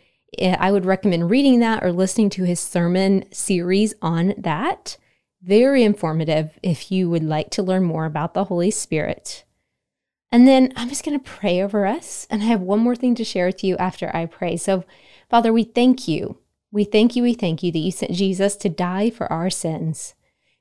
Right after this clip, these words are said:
Jesus, we thank you that you returned to heaven and that you released the Holy Spirit to come be our helper. We thank you, Holy Spirit, that you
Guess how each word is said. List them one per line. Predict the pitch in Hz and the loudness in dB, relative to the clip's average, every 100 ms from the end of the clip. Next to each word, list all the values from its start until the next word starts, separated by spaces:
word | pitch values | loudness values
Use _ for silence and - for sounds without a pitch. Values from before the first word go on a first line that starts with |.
| - | -2
Jesus, | 220 226 233 226 | 0 2 2 4
we | 233 | 2
thank | 226 214 202 233 - | 2 -4 0 0 0
you | 180 165 165 151 | -2 0 -2 -4
that | 190 | -2
you | 202 208 | 2 4
returned | 208 202 - 214 233 | 2 0 -2 0 2
to | 240 | 0
heaven | 180 165 190 254 - - _ _ _ _ | -4 -4 -4 -4 -8 -20 _ _ _ _
and | 240 240 | 6 6
that | 214 | 6
you | 214 226 | 4 6
released | 208 214 247 - | 4 4 0 -2
the | 220 | -4
Holy | 190 202 202 | 0 2 2
Spirit | 202 - 196 - | 0 -2 -2 -2
to | - | -10
come | - 214 | -4 -2
be | 202 190 | 0 -2
our | 175 | -4
helper. | 165 - 165 165 165 - _ _ _ _ _ _ _ | -6 -8 -6 -6 -6 -10 _ _ _ _ _ _ _
We | 247 240 | 0 0
thank | 240 214 220 233 | 4 2 4 2
you, | 196 | 2
Holy | 196 180 185 | 0 0 -2
Spirit, | - - 185 170 156 - _ _ - | -4 -2 0 0 -2 -8 _ _ 0
that | 185 | 0
you | 170 190 214 220 226 247 | 2 4 6 6 4 2